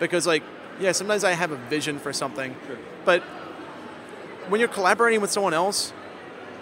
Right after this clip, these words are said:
Speaker 1: let them do the work, too. Like, let them work this out, because a lot of comic artists especially, they're writers as well. They're people who are, like, I can only do half the job. My job is not even necessary when it comes down to it. They can do it themselves.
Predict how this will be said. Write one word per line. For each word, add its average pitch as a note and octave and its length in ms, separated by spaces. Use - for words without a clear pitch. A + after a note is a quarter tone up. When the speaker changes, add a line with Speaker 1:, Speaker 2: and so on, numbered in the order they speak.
Speaker 1:
let A3 300
them A#3+ 240
do A#3+ 100
the A3 100
work, A3+ 360
too. G3 360
Like, E3+ 180
let F#3 300
them G#3 220
work F#3+ 200
this G3+ 120
out, G#3 240
because D#3+ 220
a E3+ 60
lot F3+ 100
of G3+ 100
comic G#3 240
artists F3 320
especially, D#3 540
they're G#3 160
writers F3+ 460
as D#3 100
well. C#3+ 380
They're G3 140
people A3 260
who F3 100
are, E3 240
like, D3 200
I E3 120
can B3 140
only A#3+ 140
do F#3 120
half D#3+ 280
the C#3 80
job. A2 260
My E3+ 200
job G#3 260
is D#3+ 100
not E3 160
even D#3+ 240
necessary C3+ 560
when A#2+ 140
it A#2 80
comes C3 240
down B2 240
to A2+ 120
it. A#2 140
They A3+ 100
can C4 140
do C#4+ 100
it C#4 80
themselves. A#3+ 640